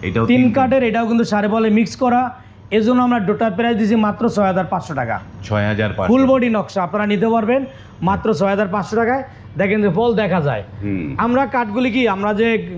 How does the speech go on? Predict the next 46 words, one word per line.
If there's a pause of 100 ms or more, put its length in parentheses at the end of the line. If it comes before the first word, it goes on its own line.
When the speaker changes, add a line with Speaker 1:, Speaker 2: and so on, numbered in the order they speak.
Speaker 2:
গাছগুলি
তৈরি
করি,
আহ,
যে
কাঠগুলি
ক্রয়
করি,
যে
গাছগুলি
ক্রয়
করি, (300)
Speaker 1:
হুম।
Speaker 2:
সেই
কাঠে
কিন্তু
সম্পূর্ণ
গাছে
ফুল
সার
হয়
না। (220)
Speaker 1:
হুম। (140)
Speaker 2:
কিছু
ফল
হয়,
কিছু
সার
হয়। (200)
Speaker 1:
কিছু
Speaker 2:
আমরা
ফলের
মালগুলি
লটে
অনেক
সময়
বিক্রি
করে
দেই, (400)
দু
একটা
দোকানে
রাখি
আপনাদের
দেখানোর
জন্য।